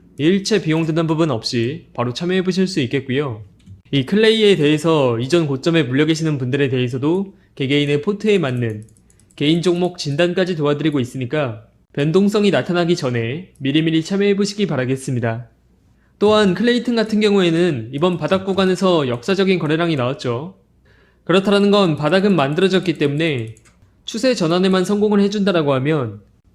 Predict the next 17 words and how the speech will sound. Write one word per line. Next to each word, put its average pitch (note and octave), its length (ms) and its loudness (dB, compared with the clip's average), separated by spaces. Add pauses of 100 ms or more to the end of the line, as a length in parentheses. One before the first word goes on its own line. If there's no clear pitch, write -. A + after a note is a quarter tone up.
(140)
앞으로 G#3 340 0
지속적으로 G#3+ 640 0
우상향을 G3 480 2
기대해 E3+ 280 2
볼 F#3 140 2
수 F3+ 120 -2
있겠다라고 F3 580 0
보시면 F3 340 0
되겠고, B2 640 -4 (540)
말씀드렸다시피 F#3 1120 4
오백사십 D3+ 600 2
원 F#3+ 160 6
부근까지 F#3+ 440 4
올라갈 D3+ 340 4
수 E3 160 -2
있다라고 D#3+ 400 2
말씀드렸는데 B2+ 1080 0